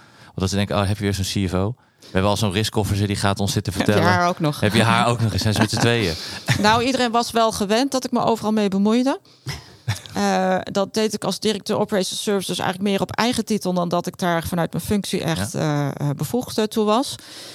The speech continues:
Speaker 2: Eh, als C F O mag je natuurlijk gewoon overal mee bemoeien, dus dat is wel heel fijn. Ehm,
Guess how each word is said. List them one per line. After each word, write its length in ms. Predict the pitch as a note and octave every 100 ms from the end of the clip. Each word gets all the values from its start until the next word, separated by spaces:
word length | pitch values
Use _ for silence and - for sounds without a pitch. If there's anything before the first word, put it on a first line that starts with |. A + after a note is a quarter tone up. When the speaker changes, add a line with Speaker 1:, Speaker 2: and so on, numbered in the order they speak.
| - -
Speaker 2:
Eh, 320 | F3+ F3 E3+
als 160 | - -
C 180 | G3 D#3+
F 40 |
O 120 | E3
mag 200 | D3 C#3+
je 140 | - G3
natuurlijk 340 | G#3 G#3+ G3
gewoon 160 | G3 F#3
overal 260 | G3 F#3
mee 160 | G3 F#3+
bemoeien, 300 | F#3+ F#3+ G3
dus 120 | F3+
dat 120 | G3+ F#3
is 40 |
wel 100 | C#3
heel 140 | C#3+ D3
fijn. 360 | C3 C#3+ B3 - - - _ _ -
Ehm, 500 | D#3 D#3 D3 C#3